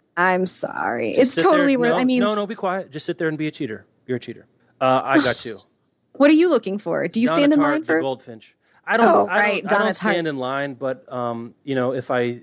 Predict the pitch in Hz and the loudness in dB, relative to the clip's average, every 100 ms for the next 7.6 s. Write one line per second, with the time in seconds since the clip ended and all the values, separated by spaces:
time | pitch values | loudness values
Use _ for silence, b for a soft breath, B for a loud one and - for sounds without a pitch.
0 | - 113 135 127 117 120 110 - 113 - | -16 -8 -8 -6 -8 -8 -8 -4 -4 -4
1 | 120 113 113 113 123 120 120 120 131 117 | -4 -2 -2 -4 -4 -2 -2 -4 -8 -8
2 | 107 107 107 113 104 113 113 110 120 113 | -6 -4 -4 -4 -2 -4 -2 0 0 -2
3 | 113 107 101 104 110 101 104 107 107 104 | -2 -2 -4 -4 -2 -4 -4 -6 -6 -8
4 | - 113 - - 110 104 101 104 110 101 | -8 -8 -8 -8 -4 -4 -6 -2 0 2
5 | 104 104 104 - 113 110 262 330 330 269 | 0 0 -2 -4 -6 -2 4 4 4 2
6 | 277 247 240 240 262 285 247 208 220 277 | 0 0 0 0 2 2 0 -2 -2 2
7 | 294 277 - - - | 2 0 -6 -12 -14